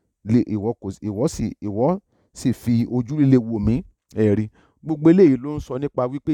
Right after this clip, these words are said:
Jóòbù, ó jẹ́ ẹni tó ń dìde, ó jẹ́ ẹni tó máa ń bá Ọlọ́run, tó lè bá Ọlọ́run ní gbólóhùn. Èmi àti ìwọ, a lè bá Ọlọ́run sọ̀rọ̀ níbi gbogbo tá a bá lè wà, ní gbogbo àyè tá a bá wà, ní gbogbo àkókò,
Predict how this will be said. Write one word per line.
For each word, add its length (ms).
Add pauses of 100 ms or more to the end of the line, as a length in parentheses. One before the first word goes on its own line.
(100)
Jóòbù, 300 (120)
ó 60
jẹ́ 120
ẹni 100
tó 200
ń 100
dìde, 260 (420)
ó 80
jẹ́ 120
ẹni 120
tó 180
máa 260
ń 80 (100)
bá 140 (540)
Ọlọ́run, 580 (360)
tó 80
lè 120
bá 140
Ọlọ́run 320
ní 100
gbólóhùn. 520
Èmi 360
àti 380
ìwọ, 340 (360)
a 120
lè 140
bá 160
Ọlọ́run 320
sọ̀rọ̀ 260
níbi 200
gbogbo 240
tá 160
a 60
bá 160
lè 120
wà, 240
ní 100
gbogbo 320
àyè 140
tá 100
a 40
bá 140
wà, 200
ní 100
gbogbo 280
àkókò, 340